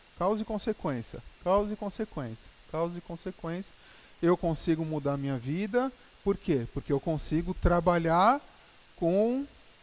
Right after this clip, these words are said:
é, entendendo isso, eu consigo parar esse sistema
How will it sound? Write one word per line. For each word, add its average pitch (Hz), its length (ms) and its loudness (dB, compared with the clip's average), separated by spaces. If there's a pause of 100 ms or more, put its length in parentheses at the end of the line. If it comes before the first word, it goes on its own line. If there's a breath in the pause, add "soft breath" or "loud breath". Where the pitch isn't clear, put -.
(280)
é, 151 300 0
entendendo 185 720 2
isso, 208 260 2
eu 220 60 4
consigo 214 440 -2 (140)
parar 185 640 4
esse 220 280 -4
sistema 226 1000 -4